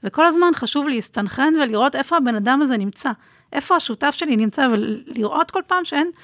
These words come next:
כי מה קורה הרי בזוגיות ארוכת שנים? לפעמים אנחנו נרדמים. אנחנו נרדמים על המשמר, ואז פתאום אנחנו מגלים, קודם כל, הילדים, עם כ-, כמה שהם מקרבים, הם גם מרחיקים.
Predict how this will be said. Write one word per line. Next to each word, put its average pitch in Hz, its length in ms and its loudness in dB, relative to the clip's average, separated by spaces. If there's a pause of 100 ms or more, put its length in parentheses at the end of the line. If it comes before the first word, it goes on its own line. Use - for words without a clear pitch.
(240)
כי 233 100 -4
מה 269 120 4
קורה 277 260 2
הרי 214 160 2
בזוגיות 190 440 -4
ארוכת 190 320 -2
שנים? 196 360 -4 (100)
לפעמים 247 280 -2
אנחנו 302 220 2
נרדמים. 214 460 4 (920)
אנחנו 233 180 -2
נרדמים 220 380 2
על 294 80 2
המשמר, 214 600 0
ואז 226 200 0
פתאום 294 260 0
אנחנו 208 460 0
מגלים, 220 540 2 (460)
קודם 277 180 2
כל, 214 140 2
הילדים, 202 640 2 (260)
עם 214 140 -6
כ-, 240 180 -2
כמה 285 240 2
שהם 226 180 -2
מקרבים, 214 440 0
הם 226 140 -2
גם 208 280 -2
מרחיקים. 190 640 -4